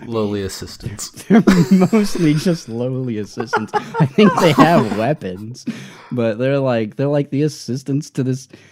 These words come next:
Speaker 2: they're, li-, they're the assistants to this, like, fabulous necromancer.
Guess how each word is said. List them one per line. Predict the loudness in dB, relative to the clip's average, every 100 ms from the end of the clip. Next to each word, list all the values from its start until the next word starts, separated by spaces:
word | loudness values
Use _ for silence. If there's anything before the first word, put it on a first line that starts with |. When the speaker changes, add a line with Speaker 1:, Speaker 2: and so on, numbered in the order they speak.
| _
Speaker 2:
they're, | -6 0
li-, | 0
they're | 2 4 4
the | 4
assistants | 2 0 -2 0 -2 -2
to | -4
this, | -4 -4
like, | -6 -8
fabulous | -10 _ -6 -4 -2 0 0 -2 -4
necromancer. | -6 -4 -4 -4 -6 -12 -16 -18